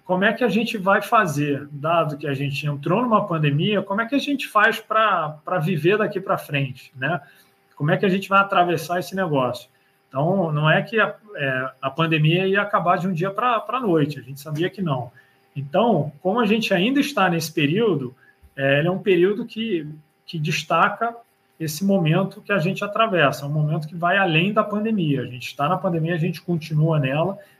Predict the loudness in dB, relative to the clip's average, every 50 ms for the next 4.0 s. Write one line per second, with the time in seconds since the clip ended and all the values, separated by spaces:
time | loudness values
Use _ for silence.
0 | _ _ -4 -2 -2 0 0 -2 -2 -4 -4 -2 0 0 0 0 -2 -4 _ _
1 | _ _ _ _ -20 -10 -8 -8 -2 2 2 2 4 4 2 2 2 -2 -2 -2
2 | -2 0 0 -2 0 0 0 0 0 0 -2 -2 -6 -10 -6 -4 -2 0 0 0
3 | 0 0 -2 -4 -2 0 0 2 2 2 0 0 0 0 0 0 0 -2 -4 -6